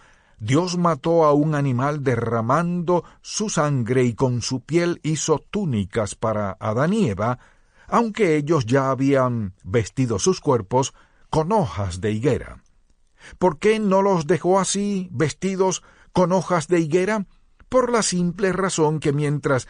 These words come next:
las hojas cubrirían sus cuerpos,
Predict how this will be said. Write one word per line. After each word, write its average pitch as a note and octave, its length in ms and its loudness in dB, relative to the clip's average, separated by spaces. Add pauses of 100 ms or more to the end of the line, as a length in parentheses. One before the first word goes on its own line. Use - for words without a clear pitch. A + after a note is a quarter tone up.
(120)
las C#3+ 400 0
hojas G3+ 380 0
cubrirían B2 640 0
sus G3 220 0
cuerpos, E3 540 2